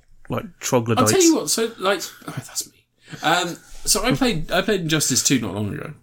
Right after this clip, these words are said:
Speaker 1: Hmm.
Speaker 2: And Injustice two, I have to say, is a better looking game than Mortal Kombat eleven.
Speaker 1: Hmm.
Speaker 2: But there are reasons behind that.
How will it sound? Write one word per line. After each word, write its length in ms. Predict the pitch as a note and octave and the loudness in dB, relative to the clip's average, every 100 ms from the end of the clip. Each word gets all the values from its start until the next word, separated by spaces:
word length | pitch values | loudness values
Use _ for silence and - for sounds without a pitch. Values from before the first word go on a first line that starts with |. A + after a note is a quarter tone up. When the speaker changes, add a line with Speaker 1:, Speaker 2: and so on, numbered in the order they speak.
| - | -4
Speaker 1:
Hmm. 220 | A#2 A2 - _ _ _ _ - - | -2 -2 -6 _ _ _ _ -12 -6
Speaker 2:
And 220 | C#3+ D3 | 0 0
Injustice 500 | D3 D#3+ F#3+ F3+ E3 | 0 0 0 0 0
two, 160 | - D3 | 2 2
I 80 | A2+ | 0
have 240 | C3+ C3+ | -2 -4
to 100 | B2+ | -2
say, 460 | - A2+ G#2 G#2+ - _ _ _ _ | 0 0 -2 -6 -12 _ _ _ _
is 160 | B2+ A#2+ | 0 0
a 40 | |
better 300 | A2 B2+ A#2 | 0 0 0
looking 320 | A2+ A2+ A2+ G#2 | 0 -4 -2 -4
game 220 | G2+ F#2 | -4 -6
than 80 | F#2 | -6
Mortal 280 | E2+ G2+ G2 | -8 -8 -10
Kombat 180 | F2 D2 | -8 -8
eleven. 380 | - - A1+ _ _ _ _ _ _ _ _ _ _ | -10 -12 -20 _ _ _ _ _ _ _ _ _ _
Speaker 1:
Hmm. 180 | C#3 C3 B2+ _ | -8 -6 -8 _
Speaker 2:
But 380 | C3+ - C#3 - | -12 -2 -2 0
there 140 | C3+ B2+ | 0 2
are 60 | |
reasons 400 | B2+ C#3 A2 G#2 | 6 4 4 -4
behind 380 | G2+ G#2 F#2+ - | -8 -10 -10 -12
that. 220 | - - | -12 -14